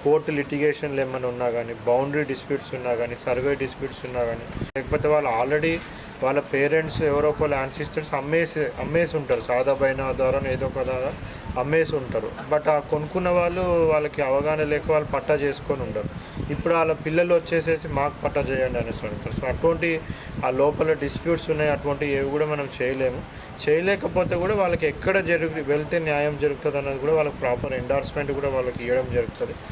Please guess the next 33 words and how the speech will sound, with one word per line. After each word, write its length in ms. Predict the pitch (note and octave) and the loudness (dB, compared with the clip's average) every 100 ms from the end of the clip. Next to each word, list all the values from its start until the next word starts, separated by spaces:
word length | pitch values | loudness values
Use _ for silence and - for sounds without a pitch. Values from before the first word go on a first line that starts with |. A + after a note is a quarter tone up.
| - - - | -12 -10 -4
So, 80 | C3 | -2
మన 220 | B2+ C#3+ | 0 2
దగ్గర 300 | D3+ D3+ D3 | 4 2 2
కానీ 460 | C#3+ C#3 E3+ G3 E3 | 0 0 0 -2 -2
సివిల్, 400 | - D3+ D3+ C3+ A2+ B2 | -2 0 0 -4 -6 -2
సివిల్ 240 | D3 D3+ | 0 0
కోర్టు 240 | D3 C#3+ | 2 2
దగ్గర 240 | C#3 C3+ C3 | 2 0 0
పోయి 200 | B2+ C3 | -2 -2
కూడా 220 | C3 E3+ - - - - - | -2 -4 -6 -14 -14 -10 0
సివిల్ 220 | C#3+ D3 | 2 4
డిస్ప్యూట్స్ 420 | D3 - D3 - | 0 0 -4 -2
ఏమైనా 240 | C#3 C3+ B2+ | -2 -2 -2
ఉంటే 160 | C#3+ | -2
రిజాల్వ్ 420 | B2 A#2+ C3 B2+ | -2 0 2 2
చేసుకోవాలి, 460 | B2 A#2 - A#2+ B2 | 0 -2 0 0 0
ఫ్యామిలీ 380 | - C3 C3 C#3 | -2 -4 -2 -2
డిస్ప్యూట్స్ 440 | C3+ - C3+ - | -2 -4 -8 -4
ఏమైనా 100 | C3 | -6
ఉంటే 240 | B2 C3 A#2+ | -4 -4 0
రిజాల్వ్ 280 | B2+ B2 | 0 0
చేసుకోవాలని 380 | A#2+ - B2 A#2+ | -2 -4 -8 -6
కూడా 120 | B2+ - - - - - B2+ | -8 -10 -14 -16 -16 -4 0
వాళ్ళకి 180 | C3 | 0
ప్రాపర్ 420 | - C3 C3 D#3 D3 | 0 0 2 2 2
ఎండార్స్‌మెంట్ 640 | C3 C#3+ D3 - D#3 C#3 | 2 2 2 0 -4 0
ఇవ్వడం 300 | C3 B2+ B2 | 0 0 0
జరుగుతుంది. 380 | A#2 A2 - A#2+ A#2 - - C3+ | -2 -4 -4 -4 -6 -12 -6 -4
అతి 140 | C3 | -4
త్వరలో 420 | - C3 C3 D3+ | 0 2 4 2
మొత్తం 380 | D3+ B2+ C#3+ C3 | -2 -2 -4 0
ధరణికి 320 | B2 C3 D3+ C#3+ | 0 2 -2 -2
సంబంధించిన 760 | C#3+ C3+ C3+ B2+ - C3+ | -4 -4 -6 -8 -6 -4